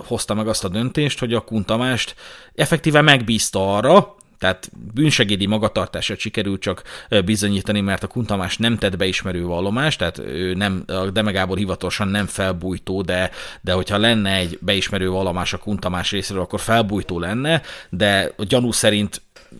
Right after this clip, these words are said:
így fogalmazták meg együtt, hogy nem tudni, hogy mikor, meg hogy, de hogy,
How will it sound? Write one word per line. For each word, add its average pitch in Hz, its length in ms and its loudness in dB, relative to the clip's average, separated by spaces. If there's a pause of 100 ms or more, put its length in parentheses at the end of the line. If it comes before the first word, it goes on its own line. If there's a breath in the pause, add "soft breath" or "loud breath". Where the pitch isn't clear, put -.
(180)
így 117 180 -2
fogalmazták 95 680 -2
meg 92 160 -4
együtt, 98 440 -2
hogy - 380 -6 (320)
nem 101 220 -2
tudni, 90 240 -4
hogy 87 120 -2
mikor, 95 340 -2
meg 82 180 -6
hogy, 123 240 0
de 95 100 0
hogy, 101 200 0